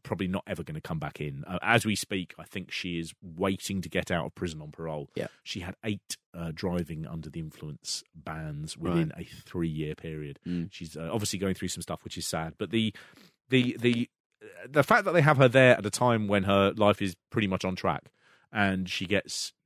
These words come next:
Speaker 1: she, she was such a big star, and to just throw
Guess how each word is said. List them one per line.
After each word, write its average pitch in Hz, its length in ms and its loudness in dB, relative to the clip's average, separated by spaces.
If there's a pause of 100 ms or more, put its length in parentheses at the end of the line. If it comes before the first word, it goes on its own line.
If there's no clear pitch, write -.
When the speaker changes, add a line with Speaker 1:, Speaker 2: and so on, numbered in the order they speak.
(100)
Speaker 1:
she, - 220 -4
she - 220 -4
was 156 280 0
such - 720 0
a 127 80 -4
big 117 300 -2
star, 85 480 -4 (320)
and 110 80 -8
to 104 60 -6
just 170 180 2
throw 170 200 6